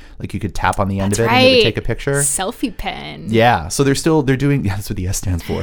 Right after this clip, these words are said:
Speaker 1: <laughs>
Speaker 2: <laughs>
Speaker 1: So they're doing more, um, along those lines with, with gestures now. And of course, we saw, you know, the Pixel phone is going to have gestures. So I think it's sort of signaling that gestures are gonna be more a part of the smartphone experience going forward.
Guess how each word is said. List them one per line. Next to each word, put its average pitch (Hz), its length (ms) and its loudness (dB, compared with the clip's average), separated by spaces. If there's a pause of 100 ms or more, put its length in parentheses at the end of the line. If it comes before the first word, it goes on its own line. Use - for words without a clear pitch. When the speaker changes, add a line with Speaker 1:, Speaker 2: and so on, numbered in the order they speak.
(120)
Speaker 1:
<laughs> - 0 -
Speaker 2:
<laughs> 226 1120 0
Speaker 1:
So 180 140 4
they're 196 80 6
doing 208 240 6
more, 143 500 4
um, 104 260 2
along 120 300 4
those 107 200 2
lines 87 260 -4
with, 95 220 -4
with 95 180 -2
gestures 90 460 -4
now. 76 160 -4
And 82 60 -4
of 90 80 -6
course, - 280 4
we 92 100 -4
saw, 87 420 -2
you 82 140 -6
know, 80 80 -6
the 82 80 -8
Pixel - 320 -2
phone 135 260 4
is 127 80 0
going 131 180 0
to 117 40 -2
have 117 140 -4
gestures. 104 520 -4
So 98 260 0
I 101 80 0
think 110 340 -2
it's 104 200 0
sort 107 140 2
of 92 60 -2
signaling 101 460 -2
that 80 100 -4
gestures 95 440 -4
are 95 40 -6
gonna 92 180 -6
be 87 140 -4
more 87 380 -4
a - 60 -6
part 90 360 -4
of 90 100 -6
the 85 60 -8
smartphone 92 420 -4
experience 101 480 -6
going 92 220 -4
forward. 165 420 -2